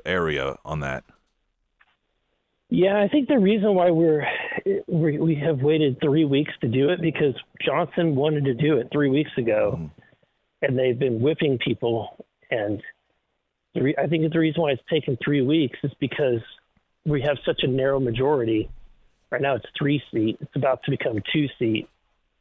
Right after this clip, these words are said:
Speaker 2: Um, and with that, you've gotta check with every single person.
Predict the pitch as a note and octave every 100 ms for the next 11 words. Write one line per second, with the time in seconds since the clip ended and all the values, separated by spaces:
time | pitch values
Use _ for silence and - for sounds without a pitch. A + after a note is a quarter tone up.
0 | _ _ _ _ _ _ _ F#3 C3 B2
1 | G2+ - - - - - D#4 - D#3+ C#3
2 | C3 - - _ _ _ _ _ D3+ -
3 | E3 D#3+ - - E3+ E3 E3 D3 C#3 -
4 | E3 - D3+ - - C#3 D#3 C3 - C#3
5 | A#2 - D3 B2+ - G#2